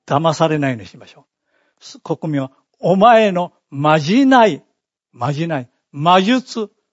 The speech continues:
マジックによって騙されてしまう。多くの人が。あの、皆さんテレビでマジックなんか見たことありますね。ああ、本当に種も仕掛けもわからない。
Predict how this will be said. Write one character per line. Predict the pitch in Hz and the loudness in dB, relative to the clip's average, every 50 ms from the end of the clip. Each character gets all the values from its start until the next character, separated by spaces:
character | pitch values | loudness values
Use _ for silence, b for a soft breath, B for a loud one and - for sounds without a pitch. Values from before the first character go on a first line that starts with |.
| _ _ _ _ | _ _ _ _
マ | - 143 156 170 185 185 | -12 -4 0 2 2 2
ジ | 156 233 | 2 0
ッ | 262 - _ _ | -2 -2 _ _
ク | _ - 147 _ _ _ _ _ _ _ _ _ | _ -18 -18 _ _ _ _ _ _ _ _ _
に | - 160 | -6 -4
よ | 170 156 | -4 -4
っ | 131 _ _ _ _ _ _ | -4 _ _ _ _ _ _
て | - 214 202 - _ _ _ _ _ _ _ _ _ _ _ _ _ _ _ _ _ _ _ _ _ _ _ _ _ _ _ _ _ _ | 0 0 0 0 _ _ _ _ _ _ _ _ _ _ _ _ _ _ _ _ _ _ _ _ _ _ _ _ _ _ _ _ _ _
騙 | 120 123 120 123 131 120 | -14 -12 -8 -8 -8 -10
さ | - - 123 | -10 -14 -16
れ | 110 - | -16 -16
て | - | -20
し | - _ | -20 _
ま | _ _ | _ _
う。 | _ _ _ _ _ _ _ _ _ _ _ _ _ _ _ _ _ | _ _ _ _ _ _ _ _ _ _ _ _ _ _ _ _ _
多 | _ - 139 151 185 208 196 | _ -6 -2 0 0 0 0
く | - 190 | -2 -6
の | 180 143 | -8 -8
人 | - - 139 | -8 -10 -16
が。 | 104 98 _ _ _ _ _ _ _ _ _ _ _ _ _ _ _ _ _ _ _ _ _ _ _ _ _ _ _ _ _ _ _ _ _ _ _ - - - _ _ _ _ _ _ _ _ _ _ _ _ _ - | -18 -18 _ _ _ _ _ _ _ _ _ _ _ _ _ _ _ _ _ _ _ _ _ _ _ _ _ _ _ _ _ _ _ _ _ _ _ -20 -20 -20 _ _ _ _ _ _ _ _ _ _ _ _ _ -12
あ | 156 156 | -8 -8
の、 | 156 139 | -8 -6
皆 | 156 175 170 135 | -6 -6 -6 -6
さ | 156 139 | -6 -8
ん | 123 | -8
テ | - 170 170 | -6 -4 -2
レ | 190 165 | -2 -2
ビ | 147 | -4
で | 143 | -6
マ | 127 127 143 156 | -6 -4 -4 -2
ジ | 143 185 | -2 -4
ッ | 185 | -6
ク | - 170 143 | -6 -8 -10
な | 127 | -8
ん | 113 | -8
か | 127 139 143 147 | -10 -10 -10 -8
見 | 151 165 | -12 -8
た | 143 131 | -8 -8
こ | - - | -10 -8
と | - 123 | -10 -8
あ | 123 | -8
り | 143 | -8
ま | 147 135 | -10 -10
す | - - 156 | -12 -8 -6
ね。 | 165 175 127 - _ _ _ _ _ _ _ _ _ _ _ _ _ _ _ _ _ | -4 -4 -4 -6 _ _ _ _ _ _ _ _ _ _ _ _ _ _ _ _ _
あ | - 190 170 165 170 160 151 147 143 143 135 131 123 123 123 | -16 -14 -14 -14 -12 -14 -14 -14 -14 -14 -14 -14 -14 -16 -18
あ、 | - | -16
本 | - 151 190 214 196 - | -10 -6 -4 -4 -6 -6
当 | - 196 196 | -6 -8 -8
に | 175 175 190 - _ _ _ _ _ _ | -8 -8 -12 -14 _ _ _ _ _ _
種 | - 143 156 185 175 | -10 -8 -6 -6 -4
も | 160 151 | -6 -8
仕 | 131 - | -10 -10
掛 | - 143 120 _ | -10 -12 -12 _
け | 127 | -16
も | 113 113 120 | -18 -16 -8
わ | 135 131 135 | -6 -6 -4
か | - 156 156 | -4 -4 -6
ら | 147 139 | -6 -6
な | 117 | -8
い。 | 101 | -12